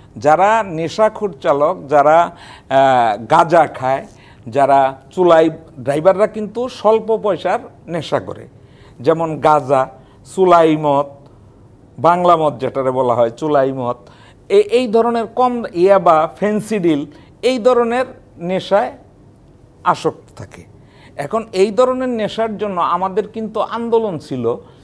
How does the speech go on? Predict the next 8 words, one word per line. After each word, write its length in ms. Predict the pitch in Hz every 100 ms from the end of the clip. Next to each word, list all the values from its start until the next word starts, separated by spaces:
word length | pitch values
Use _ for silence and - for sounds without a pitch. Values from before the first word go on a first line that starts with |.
| - -
ইলিয়াস 400 | 185 185 180 175
কাঞ্চন 440 | 180 165 170 165
ভাই, 280 | 160 165 160
আমরা 460 | 147 170 156 143 147
একসাথে 680 | 135 247 269 - 233 202
আমরা 260 | 190 185 185
আন্দোলন 420 | 185 165 160 147
করছি, 400 | 123 117 - -